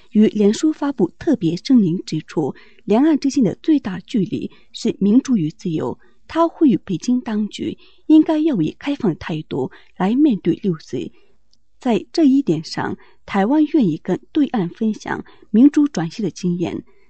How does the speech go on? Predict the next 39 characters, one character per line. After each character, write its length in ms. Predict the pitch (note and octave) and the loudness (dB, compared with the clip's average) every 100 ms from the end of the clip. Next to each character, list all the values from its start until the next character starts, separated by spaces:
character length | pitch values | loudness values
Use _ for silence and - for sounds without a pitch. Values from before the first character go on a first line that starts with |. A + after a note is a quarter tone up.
| - | -10
蔡 140 | - | 0
英 200 | D4 D4 | 6 6
文 200 | C#4+ F3 | 6 4
表 200 | F#3 D#3 - | 0 -6 -10
示， 340 | - D3 - - - - | -10 -8 -8 -10 -20 -6
中 200 | - F4 | 4 6
国 220 | E4+ E3+ | 6 0
正 300 | E3 - A#3+ | -2 -2 -2
在 180 | F3 - - | -2 -8 -10
崛 220 | - G3 | -4 -2
起 180 | B3 - | -2 -6
是 200 | F3 G3 | -8 -8
事 180 | F#3+ - | -8 -8
实， 380 | F#3 - D3+ G3 _ _ _ | -10 -10 -10 -10 _ _ _
但 180 | E4 C4 | 2 2
在 220 | B3 - | 0 -6
这 120 | - | -6
个 80 | C#4 | -8
过 220 | - D4 | -4 -4
程 220 | - F3+ - | -2 -8 -6
当 220 | F3+ E3+ | -4 -4
中， 280 | - D#3 C#3+ _ | -4 -6 -6 _
民 220 | - G#3+ D4 | 2 4 4
主 180 | C#4+ A3 | 2 -2
如 160 | F3+ | -2
果 160 | B3 A#3 | -2 -4
缺 260 | - - | -4 -6
席， 380 | A3 - - C#3+ - _ _ | -6 -8 -10 -10 -12 _ _
就 140 | F4 | -2
是 200 | D4 - | -2 -4
一 60 | G3+ | -6
个 140 | F3+ | -4
遗 200 | D#3+ D3+ | -6 -8
憾。 320 | D#3+ - A2 - _ - - | -12 -10 -8 -10 _ -20 -2
民 200 | G#3+ D4 | 2 2
主 140 | D#4 | 2
的 80 | E3+ | -4
大 260 | - A3 F#3+ | -6 -10 -10
国 280 | - A2+ G2 | -10 -8 -8